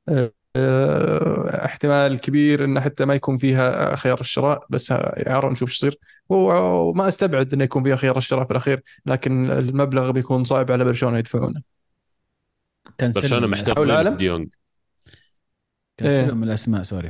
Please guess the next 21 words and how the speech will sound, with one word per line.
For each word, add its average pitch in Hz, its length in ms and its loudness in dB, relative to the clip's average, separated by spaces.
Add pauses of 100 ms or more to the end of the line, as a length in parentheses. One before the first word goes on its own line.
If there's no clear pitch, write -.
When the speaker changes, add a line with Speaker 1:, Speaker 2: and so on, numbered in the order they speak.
Speaker 2:
بس - 160 -16
من 90 80 -8
الأسماء 92 400 -2
اللي 85 180 -4
أيضًا 95 160 -2
ممكن 85 600 -8
تكون 87 400 -10
رايح 85 320 -14
برشلونة. - 380 -14 (1120)
Speaker 1:
صحيح، 147 460 0
آه، 135 180 2
يقول 135 240 2
إنها 147 220 2
على 135 240 2
وشك 135 380 0
إنها 127 120 2
تتم، 151 420 0
وراح 139 960 0
تكون 131 260 -2
إعارة. 143 460 0 (300)
آه، 139 800 0